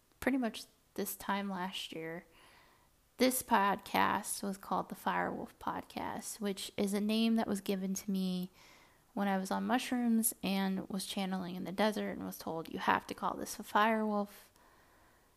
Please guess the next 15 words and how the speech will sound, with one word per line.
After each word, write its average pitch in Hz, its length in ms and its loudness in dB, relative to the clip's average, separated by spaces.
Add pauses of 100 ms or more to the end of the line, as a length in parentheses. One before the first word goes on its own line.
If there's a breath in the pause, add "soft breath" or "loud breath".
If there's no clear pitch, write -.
(180 soft breath)
And 196 120 -4
I 175 60 -2
was 180 160 -6
like, 170 360 -6 (220)
"That's - 280 2
a 202 40 6
big - 300 -2
name - 300 -2
for, - 360 -4 (380)
like, 247 240 4
that's 262 300 2
a, - 100 0 (280)
this 294 200 4
is, 240 160 -2
like, 233 400 2